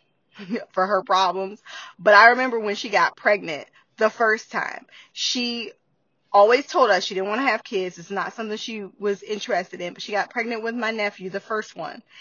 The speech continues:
And she was like, "Oh, well, I gotta have it because so-and-so,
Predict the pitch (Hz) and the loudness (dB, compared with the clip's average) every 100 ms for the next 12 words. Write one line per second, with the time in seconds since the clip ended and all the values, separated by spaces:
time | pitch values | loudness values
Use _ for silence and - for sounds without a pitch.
0 | - - _ 196 196 185 175 175 _ _ | -20 -20 _ -2 0 2 0 -4 _ _
1 | _ _ - - 208 202 196 180 175 - | _ _ -10 -8 -4 -2 2 2 2 0
2 | 208 208 202 196 190 214 202 196 180 - | 4 6 6 4 2 4 6 6 2 -2
3 | - 185 185 202 202 233 190 190 185 190 | -4 -2 6 8 6 2 2 2 0 -2
4 | 185 220 175 - 220 208 202 196 196 170 | -4 -2 -4 -2 2 2 2 -2 2 2
5 | 170 165 | 2 -2